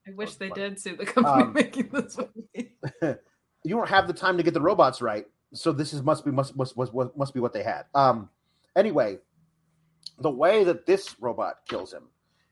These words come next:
Speaker 2: is it jumps on his face. I mean, it, it doesn't.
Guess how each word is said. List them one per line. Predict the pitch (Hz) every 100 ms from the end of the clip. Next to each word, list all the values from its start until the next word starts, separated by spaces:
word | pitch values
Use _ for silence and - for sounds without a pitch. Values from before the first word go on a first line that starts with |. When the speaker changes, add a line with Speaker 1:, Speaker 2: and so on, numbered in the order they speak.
| -
Speaker 2:
is | 131
it | 135 - -
jumps | - 226 262 -
on | 220
his | 175 -
face. | 156 117 101 - - _ _ _ _ _ _ _ _ _ _ _ - - _ - _ _ _ _ _ _ _ _ _ _ _ _ _ _ _ _ _ -
I |
mean, | 180 196
it, | 208 143 -
it | 208 185 110
doesn't. | 185 185 226 254 -